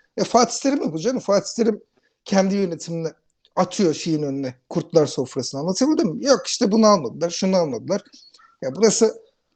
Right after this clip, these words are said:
Fenerbahçe kulübünün yapısı çok farklı. Ya orada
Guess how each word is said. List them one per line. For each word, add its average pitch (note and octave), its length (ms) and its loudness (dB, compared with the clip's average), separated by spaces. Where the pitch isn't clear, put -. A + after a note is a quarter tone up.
Fenerbahçe G#3 400 2
kulübünün G3 300 0
yapısı - 280 -4
çok - 280 -4
farklı. - 360 -12
Ya F3 120 -4
orada A3 400 2